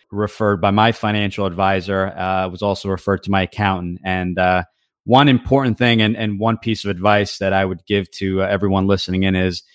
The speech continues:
it is nice to have that team in place where they can all communicate easily, uh, with each other. So, uh, obviously, ev-, everything kind of flows into one another, and maybe a financial advisor speaking with, uh, Lauren, uh, you know,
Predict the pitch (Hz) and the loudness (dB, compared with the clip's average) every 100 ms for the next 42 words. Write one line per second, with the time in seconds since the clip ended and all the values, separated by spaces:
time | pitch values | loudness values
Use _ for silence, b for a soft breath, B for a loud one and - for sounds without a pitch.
0 | b b 117 117 104 110 113 - 104 107 | b b 4 4 4 4 4 2 0 4
1 | 104 95 101 - 104 101 95 - 98 95 | 4 4 0 0 -4 -2 -4 -4 -2 -2
2 | - 98 95 95 104 101 98 95 98 - | -4 -2 0 2 0 -2 -2 0 0 -2
3 | 98 101 98 - 98 95 95 95 95 95 | -6 -4 -4 -4 -4 -2 -4 -2 0 0
4 | 90 _ _ _ - 92 90 131 135 107 | -2 _ _ _ 0 4 4 4 4 2
5 | - 95 87 90 90 - 95 95 95 - | 2 2 2 -2 -4 -2 0 0 -4 -8
6 | - 104 98 98 104 104 104 120 127 127 | -4 -2 -2 -2 0 0 2 2 2 4
7 | 123 117 113 107 - 110 110 101 110 - | 4 2 2 0 -2 -2 0 0 -4 -4
8 | 104 98 101 104 98 104 101 98 90 _ | -4 0 0 0 0 -2 -2 -4 -6 _
9 | _ _ - 117 131 127 120 113 113 113 | _ _ 0 4 4 4 4 4 4 2
10 | 107 - 120 110 110 110 110 101 98 - | -2 -4 -6 -2 -4 -4 -4 -4 -6 -6
11 | 101 95 104 139 135 131 131 127 98 101 | -4 0 4 4 4 4 2 0 -2 -4
12 | 92 101 92 | -6 -8 -10